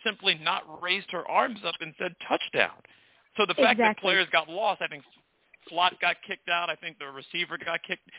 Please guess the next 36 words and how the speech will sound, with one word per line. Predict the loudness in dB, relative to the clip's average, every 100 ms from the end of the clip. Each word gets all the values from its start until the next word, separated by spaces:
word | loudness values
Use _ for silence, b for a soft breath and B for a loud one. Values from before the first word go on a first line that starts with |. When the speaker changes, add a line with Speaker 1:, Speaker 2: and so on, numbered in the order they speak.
| B B
Speaker 1:
you | 2
know, | 4 4
all | 4 4 4
that | 4 4
crazy | 0 -4 -4 -6
stuff. | -4 -4
And | -4 -4
who | 0
knows | 2
what | 0 -2
can |
happen | 0 0 -2
in | -8
a | -10
situation | -6 -4 -4 -4
like | -4 0
that. | 0 0
You | -4
know, |
you | -4 -2
got | 0
a | 0 0
big | 0 2
pile | 4 4 4
up, | 0 -4 -6
you | -8
know, | -8 -10 -14
who, | -16 -12
you | -12
know, | -4
guys | 2 2 0
can | -4
get | 0
hurt | 0 0
down | 2 2 2
there, | -2 -2